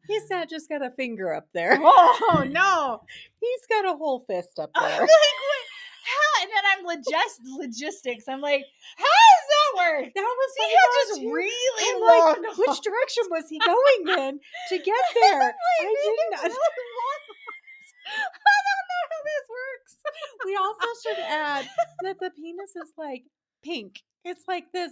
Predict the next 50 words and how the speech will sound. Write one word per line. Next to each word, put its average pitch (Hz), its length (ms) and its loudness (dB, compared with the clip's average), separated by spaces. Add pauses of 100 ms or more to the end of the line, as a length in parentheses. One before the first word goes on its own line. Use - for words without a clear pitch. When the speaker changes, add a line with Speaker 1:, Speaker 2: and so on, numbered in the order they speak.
Speaker 1:
hill, 285 260 -8
Speaker 2:
Oh, 269 100 -4
yeah. 240 160 -2
Speaker 1:
this - 40 -8
Speaker 2:
Of - 220 -4
Speaker 1:
pink 370 100 -4
Speaker 2:
course. 659 340 8 (140)
I 539 40 2
Speaker 1:
hilt. 587 140 4
Speaker 2:
would've, 554 300 0 (220)
I 339 100 -4
mean, 392 120 -10 (100)
it 339 40 -12
was 370 160 -12
stupid 415 300 -10
Cupid 392 240 -14
shot. 440 140 -10 (240)
Everything 349 260 -10
was 262 180 -16
pink 285 140 -8
Speaker 1:
Sure, 480 240 -4
Speaker 2:
and 254 40 -4
red. 359 200 -6
Speaker 1:
yeah. 349 220 -8 (120)
Speaker 2:
I 247 80 -6
would 254 140 -8
have 220 140 -14
totally 240 420 -12
done 190 180 -12
hot 175 300 -16
pink. 175 220 -20 (680)
Speaker 1:
And 247 160 -2
it 254 80 -6
was 269 160 -14
very 254 220 -12
large. 190 640 -16 (180)
<laughs> 480 40 -4 (760)
And 539 80 0
Speaker 2:
Well, - 80 -2
Speaker 1:
she 415 140 0
was 403 140 0
Speaker 2:
I - 40 -6
mean, 285 80 -6
Speaker 1:
worried - 160 -4
Speaker 2:
this 294 80 -2
Speaker 1:
if 294 60 -10
Speaker 2:
is 254 80 -10
Speaker 1:
it 233 80 -6
Speaker 2:
why 285 100 0
Speaker 1:
would 539 60 2